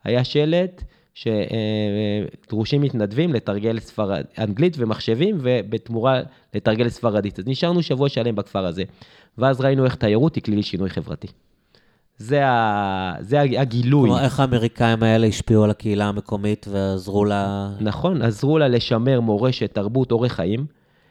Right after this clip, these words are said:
Speaker 1: על בסיס של תשתיות
Speaker 2: שהם
Speaker 1: קיימות.
Speaker 2: באמת היו כאלה? הם היו שם
Speaker 1: ממ-,
Speaker 2: מאיזה שליחות? לא
Speaker 1: לא, הם,
Speaker 2: כן.
Speaker 1: אה, לא, הם, הם לא, לא בשליחות, זה מה שהם באו לעשות שם. הם
Speaker 2: לא,
Speaker 1: התא-
Speaker 2: אני מתכוון מתוך תחושת שליחות ולא ביזנס, כאילו, פר
Speaker 1: נכון,
Speaker 2: סה.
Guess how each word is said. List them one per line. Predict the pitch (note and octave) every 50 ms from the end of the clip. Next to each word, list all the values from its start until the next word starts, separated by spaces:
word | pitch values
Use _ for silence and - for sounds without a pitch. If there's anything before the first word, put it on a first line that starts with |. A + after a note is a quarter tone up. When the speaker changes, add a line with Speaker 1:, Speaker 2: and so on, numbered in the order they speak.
| _ _ _ _ _ _ _ _ -
Speaker 1:
על | A2 G#2
בסיס | F#2 - - C#3+ C#3
של | - D3+ C3
תשתיות | - B2 A2+ - - G#2 A2+ A#2 - -
Speaker 2:
שהם | A2+ G2+
Speaker 1:
קיימות. | B2+ B2 B2 A#2+ A#2+
Speaker 2:
באמת | A#2 A#2 A2+ -
היו | A2+ G2+ G#2 -
כאלה? | - G#2 E2+ A#2 C#3+ D#3+ E3+
הם | D3+
היו | A#2+ G#2+ G2
שם | F#2+
Speaker 1:
ממ-, | F#2 F2
Speaker 2:
מאיזה | G#2+ G#2+ G2+ G#2
שליחות? | G2+ - A2 G2+ - - C3 C3 -
לא | A2 G#2 G#2+ A2 A2 A2 A2 A2+ C3+
Speaker 1:
לא, | D#3+ F#3+
הם, | F3 B2 A2+ G#2+ - -
Speaker 2:
כן. | - - - -
Speaker 1:
אה, | A2+ - - -
לא, | C3+ D#3 F#3 G3
הם, | D3+ B2+ G#2+ -
הם | A2+ B2+ A#2 F2+
לא, | F2 A2+ G2 B2 C#3
לא | C#3+ E3+ F#3
בשליחות, | G3 F#3 - G3 F3+ A3 F#3 D3 - -
זה | B2 D3+ F3+
מה | G3+ F#3+
שהם | - G3+ F#3+ F3+
באו | F3+ F#3+ F#3+
לעשות | F#3 E3 D3 - G#3+ G#3+
שם. | - A2+ E2+ E2+ - _ _ _ _ _ _ _ _ _ _ _ _ _ _ -
הם | A2+ B2 C3+
Speaker 2:
לא, | C#3 D#3 E3+
Speaker 1:
התא- |
Speaker 2:
אני | E3 C3+
מתכוון | A2+ - C#3 C3 C#3 C#3
מתוך | C3 B2 - C3 A#2+ -
תחושת | - B2 A2 - - B2 A#2+
שליחות | - - C#3 B2+ - - C#3+ C#3 -
ולא | A#2+ G#2+ G2+ G2+ G2 G2 G2 G2 G2 G2 F#2 D#2+ -
ביזנס, | - E2+ F#2 A2 G#2+ G#2 G#2+ A2 A2 A2 - - -
כאילו, | _ - G2+ G2+ G2 G#2+ G#2+ -
פר | -
Speaker 1:
נכון, | G#2 G#2 G#2+ G2 F#2
Speaker 2:
סה. | F2+